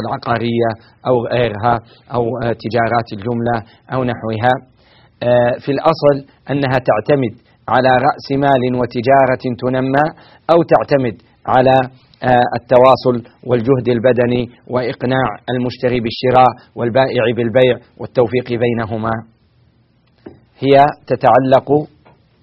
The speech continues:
ب-، بالثاني لا بالأول. فالغالب، فالغالب أن شركات الوساطة تعتمد على قوتها في،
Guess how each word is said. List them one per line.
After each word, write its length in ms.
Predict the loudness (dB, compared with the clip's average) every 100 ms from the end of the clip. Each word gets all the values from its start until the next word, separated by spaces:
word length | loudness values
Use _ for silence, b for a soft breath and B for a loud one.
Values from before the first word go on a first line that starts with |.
| _ _ _ -4
ب-، 320 | 0 0 -2 _ _ _ -20 _ _
بالثاني 500 | -8 -2 2 2 4
لا 140 | 4 4
بالأول. 440 | 2 -2 -4 -6 -16 _ _ _ _ _ _
فالغالب، 640 | -6 2 8 8 8 4 0 -20 _ _ _ _ -6
فالغالب 520 | 0 6 6 4 -4
أن 160 | -6 -4 -2
شركات 340 | -4 0 -2 2
الوساطة 500 | 0 4 4 6 2 0 b b -2
تعتمد 480 | -2 2 2 2 -2
على 300 | 0 4 4 2 -2 b b -16
قوتها 880 | -8 0 2 4 2 2 0 4 4 2 b b _
في، 140 | -2